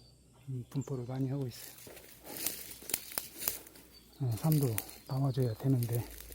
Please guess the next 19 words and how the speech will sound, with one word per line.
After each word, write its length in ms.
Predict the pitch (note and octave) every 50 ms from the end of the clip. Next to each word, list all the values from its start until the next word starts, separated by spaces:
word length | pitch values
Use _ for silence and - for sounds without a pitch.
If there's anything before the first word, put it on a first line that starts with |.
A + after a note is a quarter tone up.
| - - - - - - - - - - - - - - - - - - -
거진 480 | - C#3+ C3+ B2+ C#3+ C3+ B2 A#2+ A#2
상단에 560 | A2 G#2+ G#2 - - E3 F3 E3 F3 E3+ D#3+ C#3
가까워 360 | B2+ B2+ - - C#3+ B2+ B2+
왔거든요. 720 | B2+ A2 A2+ - - - C3 - A#2+ B2+ B2+ C#3+ D3+ C#3+ -
현재 340 | - C#3 C3 C3 B2+ D3+ D3 - - - - - - - - - - - - - - - - - - - - - - - - - - - - - - - - - - - - - - - - - - - - -
아직은 400 | C3+ B2+ A#2+ C3+ B2+ B2 A#2 G#2 F#2 - - - - -
안 140 | C#3+ C3+
보입니다. 500 | A#2+ B2+ B2 A#2+ A#2 A2+ A2 A2 A#2 - - - - - - - - - - - - - - - - - - - - - - - - - - - - - - - -
이제 160 | C#3 C3 C3+ B2
어비슷한 1000 | B2 D3 - F#3+ D#3+ - - D#3+ D#3 D3+ D3 C#3 C#3 C3+ C3 B2+ B2+ B2 A#2+ A2+ - - - - - - - - - - - - -
종류들은 520 | - C#3+ C#3+ D3 C#3+ B2 C3 A#2 A#2 A2+
많이 280 | A#2 A#2+ B2 B2+ C3 C3
있어요. 480 | - - - C3 B2 C#3 C#3+ B2+ A2 A2
근데 240 | - A#2+ A2 B2 - - - - - - - - -
특히나 240 | - - - E3 D#3
이제 160 | C#3 A#2+ A2+ A#2+
봉삼 460 | - - C#3+ C3+ A2 C#3 C#3 B2+ B2 D#3+ C#3+
어린 220 | C3 C#3 C#3+ C#3
것들은 360 | C3 C3 - - - C3+ C3+